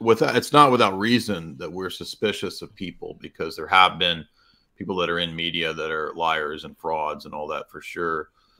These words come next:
But not everybody's a liar. Not everybody's a fraud. Not everything is sixty-six D chess where the establishment is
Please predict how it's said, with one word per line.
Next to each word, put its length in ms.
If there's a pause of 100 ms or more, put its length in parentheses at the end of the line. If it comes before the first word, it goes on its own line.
(200)
But 360 (360)
not 240
everybody's 560
a 40
liar. 360
Not 160
everybody's 360
a 40
fraud. 400
Not 180
everything 520
is 140
sixty-six 600
D 180
chess 540
where 400
the 80
establishment 680
is 200